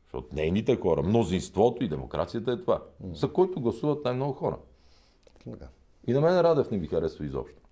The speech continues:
Speaker 2: М.
Speaker 1: Но гласуваха повече, отколкото за Цецка Цачева.
Speaker 2: М.
Speaker 1: Не ми харесва, но е факт. Така. Втория и третия мандат,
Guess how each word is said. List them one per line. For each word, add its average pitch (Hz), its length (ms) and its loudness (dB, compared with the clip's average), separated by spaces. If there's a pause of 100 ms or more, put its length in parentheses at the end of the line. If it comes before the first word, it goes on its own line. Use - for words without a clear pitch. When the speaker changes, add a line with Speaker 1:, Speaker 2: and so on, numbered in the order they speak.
Speaker 2:
М. 92 80 -12 (500)
Speaker 1:
Но 123 200 -2 (420)
гласуваха 92 600 -2
повече, 69 320 -4
отколкото - 480 -10
за 101 100 -8
Цецка - 340 -6
Цачева. - 380 -14 (200)
Speaker 2:
М. 95 80 -12 (2000)
Speaker 1:
Не 98 80 -2
ми 170 120 2
харесва, 170 400 0 (260)
но 131 120 -2
е 165 40 -8
факт. - 380 -12 (880)
Така. 78 380 -2 (1300)
Втория 170 440 6
и 180 100 2
третия 143 320 4
мандат, 104 640 0